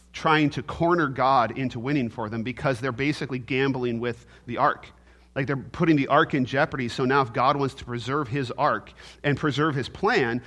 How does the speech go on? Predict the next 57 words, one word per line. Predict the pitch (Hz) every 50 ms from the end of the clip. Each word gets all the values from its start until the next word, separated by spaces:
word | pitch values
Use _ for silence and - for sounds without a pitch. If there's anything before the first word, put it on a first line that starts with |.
| - - -
he | - 147
needs | 147 143 135
to | - 147
protect, | - 143 127 - 139 131 127 -
he's, | - 143 151 127
he'll | - 151 156 151
need | 147 139 131
to | 131
defeat | 117 123 - - 135 120
the | -
Philistines. | - - 165 151 120 - - - - - - - - - _ _ _ _ _ _ _ _ _ _ _ _ - - - -
But | - 160 156
however | 156 - - 170 175 185 208 226 240 220
it | 208 196
is, | 226 190 139 123
they | 123 139 156 185
think | 180 - 185 165 151 -
that | - 156 139
if | 143 -
we | 139 139
take | - - - 170 208 202
the | - 233 233
ark | - 208 202 175 139 131 -
and | - 143 143
we | 143 131
bring | 120 123 139 170 208
it | 214 -
with | 151 175 190 -
us | 180 160 -
into | - 151 151 131
battle | 113 139 156 165 156 131 117
because | 120 135 123 - 139 135
it | 160 165
carries | - 160 151 147 135
the | 139
presence | 120 - 139 135 127 120 131
of | 110 110
God, | 143 139 127 120 113 - - - - -
then | - 123 160 175 190 202 185
we'll | 170 160 151 143
win. | 135 151 143 107 85 71 - - - - - - -
We | 131 143
just | 160 160 -
need | 180 170 156
a | 143
better | 120 147 139 139 131
tactic. | 131 - - - - 170 160 151 - - - - - - - - - - - _ _ _ _ _ _ _ _ _ _ _ _ _ _ _ _ _ _ _ _ _ _ _ _ _ _ _ _ _ _ _ _ _ _ _ _ _ _ _ _ _ _ _ _ _ _ _ _ _ _ _ _ _ _ _ _ -
How | - 135
do | 143 147
we | 151
think | 147 - 151 135
that's | 143 135 123 -
gonna | 139 135
work | 131 127 123 120
out | 123 120 117 101
for | - 113 95
them? | 87 - - 110